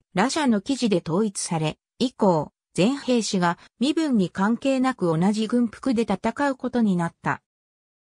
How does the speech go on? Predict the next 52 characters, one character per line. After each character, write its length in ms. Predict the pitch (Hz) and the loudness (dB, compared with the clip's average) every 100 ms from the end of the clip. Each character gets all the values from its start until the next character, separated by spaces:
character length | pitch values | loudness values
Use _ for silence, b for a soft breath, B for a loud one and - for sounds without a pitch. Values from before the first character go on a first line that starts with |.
| _ _ _ _ _ _ | _ _ _ _ _ _
明 240 | 185 233 302 | 0 2 2
治 120 | 294 285 | 0 0
維 20 | |
新 260 | 277 277 220 | 0 0 2
の 140 | 170 | 2
後、 380 | 156 147 - 170 - _ - | -2 -4 -6 -8 -8 _ -2
長 200 | 262 302 | 0 0
州 260 | - 285 | -2 -4
藩 280 | 277 220 180 | 0 0 2
の 100 | 160 | 0
藩 220 | - 220 | 0 -2
政 340 | 269 294 285 277 | 0 -4 -6 -4
改 200 | 269 240 | -4 -2
革 280 | 220 - | -4 -2
で、 200 | 165 160 - _ - | 0 -2 -4 _ -4
騎 140 | 190 | -2
兵 200 | 202 302 | 0 -2
隊 260 | - 302 285 | 0 0 0
ら 100 | 202 | -2
諸 140 | 277 | -2
隊 240 | 277 254 | 0 0
の 120 | 220 170 | 0 0
処 140 | 240 | -2
置 180 | 233 214 | 0 0
に 100 | 180 | 0
不 120 | - | 2
満 280 | 185 233 254 | 2 2 2
を 80 | 247 | 0
抱 220 | 226 254 | 0 -2
い 60 | |
た 120 | - 151 | -2 -4
兵 280 | 180 247 | 0 0
士 100 | 214 | 0
た 140 | - 185 | -4 -4
ち 140 | - | 0
に 160 | 180 156 | 0 2
よ 120 | 151 | 0
る 160 | 147 151 B - | -2 -6 B -6
反 240 | 190 226 | 0 2
乱 220 | 247 254 | 0 0
が 160 | 240 226 | 0 0
起 60 | |
こ 120 | 208 208 | 0 -6
っ 60 | - _ | -6 _
た。 160 | 147 - _ _ _ _ _ _ _ | -8 -8 _ _ _ _ _ _ _
西 340 | - 247 294 | 0 0 2
南 240 | 294 285 277 | 0 -2 -2
戦 220 | 285 285 | -4 -4
争 260 | 254 233 | -2 0
の 160 | 208 180 | 2 0
時 260 | 190 190 180 | -2 -2 0
に、 180 | 170 | 0